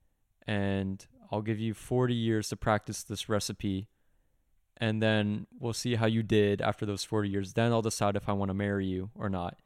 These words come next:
So that's, like, what all these other religions do with their God. Their God basically says, "Okay, pray, pray in this direction, do these good things. And then at the end, we'll see, we'll measure you and we'll see if you can get in.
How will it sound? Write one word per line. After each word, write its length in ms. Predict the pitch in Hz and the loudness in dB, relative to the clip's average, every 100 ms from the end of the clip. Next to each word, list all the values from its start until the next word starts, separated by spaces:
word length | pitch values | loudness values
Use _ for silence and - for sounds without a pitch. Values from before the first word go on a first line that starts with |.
| _ _ _ _ | _ _ _ _
So 140 | - 131 | 0 2
that's, 160 | 127 | 4
like, 160 | 143 120 | 2 4
what 180 | 127 143 | 2 2
all 220 | - 143 | 2 4
these 180 | 147 127 | 2 2
other 160 | 127 | 2
religions 640 | 123 117 113 110 101 98 - | 2 2 2 0 0 -4 -2
do 140 | 120 | 0
with 140 | 107 98 | 0 -2
their 160 | 98 | -2
God. 400 | 92 104 95 98 - _ _ _ _ _ _ - | 2 4 4 2 -6 _ _ _ _ _ _ -4
Their 100 | 113 | 4
God 320 | 120 113 104 | 6 6 6
basically 400 | 113 110 - 107 | 2 0 0 -2
says, 400 | - 107 104 104 | 2 2 2 -2
"Okay, 320 | 120 110 98 | -4 0 -2
pray, 400 | - 113 107 104 175 - | -2 -2 -2 -2 -10 -12
pray 260 | - 110 | -2 0
in 60 | 117 | 2
this 120 | 117 | 0
direction, 480 | 120 107 104 110 101 | 2 2 2 0 0
do 120 | 110 | 0
these 220 | 113 107 | 0 -2
good 200 | 113 104 | -2 0
things. 360 | 104 95 98 - _ _ - | 2 2 0 -6 _ _ -2
And 240 | 123 131 | 0 6
then 280 | 156 165 156 | 8 10 8
at 140 | 135 | 4
the 100 | 135 | 4
end, 160 | 131 110 | 4 4
we'll 100 | 107 | 0
see, 460 | - 120 104 101 - _ _ _ _ - | 0 4 4 2 -6 _ _ _ _ -2
we'll 100 | 110 | 4
measure 400 | 120 113 123 120 | 4 4 2 0
you 360 | 113 110 110 | 2 4 4
and 100 | 107 | 4
we'll 100 | 104 | 0
see 160 | - 113 | 0 -2
if 100 | 110 | -2
you 80 | 107 | -4
can 140 | 107 | 0
get 140 | 104 | 2
in. 220 | 98 92 | 2 0